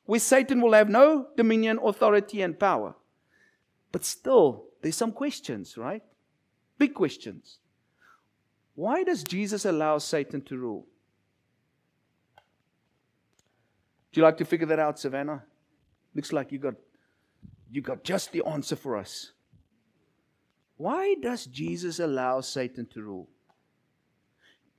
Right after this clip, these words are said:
Because he can take him out right now, can he not? Like, why does Jesus not simply end Satan and his cronies?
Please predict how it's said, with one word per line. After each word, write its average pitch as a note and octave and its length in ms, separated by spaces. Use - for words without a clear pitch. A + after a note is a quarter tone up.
Because B3 220
he D4+ 80
can - 160
take F#4 260
him G4+ 100
out G4+ 220
right F#4+ 240
now, F#4 280
can A#3 200
he B3 60
not? F4+ 220
Like, C4 240
why D#4+ 240
does G4+ 160
Jesus C#4 280
not D4 160
simply C#4+ 400
end C#4 240
Satan A#3 440
and A3+ 80
his G#3+ 100
cronies? C#4 480